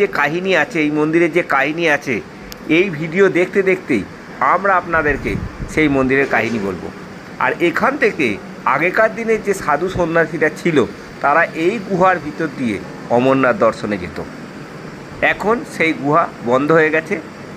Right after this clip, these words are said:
তো চলুন, এই মন্দিরে যে ঘটনা আছে, সেটা আমরা এই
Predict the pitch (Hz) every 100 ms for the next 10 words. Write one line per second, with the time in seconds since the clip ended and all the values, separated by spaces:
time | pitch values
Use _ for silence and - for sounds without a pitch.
0 | - - - - 160 208 240 269 - -
1 | - 165 233 240 240 233 240 226 165 170
2 | 196 185 156 143 160 - - - 151 165
3 | 175 143 143 - - 135